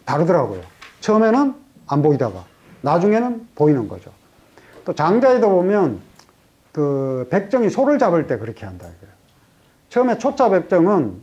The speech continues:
딱 소를 만나면 소 전체가 그냥 한꺼번에 다가오기 때문에 칼을 어디다 대야 할지 알 수가 없어요.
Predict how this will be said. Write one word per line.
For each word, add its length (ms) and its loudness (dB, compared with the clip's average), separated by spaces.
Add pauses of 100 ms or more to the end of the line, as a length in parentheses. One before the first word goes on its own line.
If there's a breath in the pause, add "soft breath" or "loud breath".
(280)
딱 160 -4
소를 220 2
만나면 540 2
소 220 0
전체가 500 0
그냥 380 0 (380 soft breath)
한꺼번에 480 0
다가오기 460 0
때문에 420 -4 (320 loud breath)
칼을 420 2
어디다 440 2
대야 220 4
할지 220 0
알 200 0
수가 220 -2
없어요. 420 -4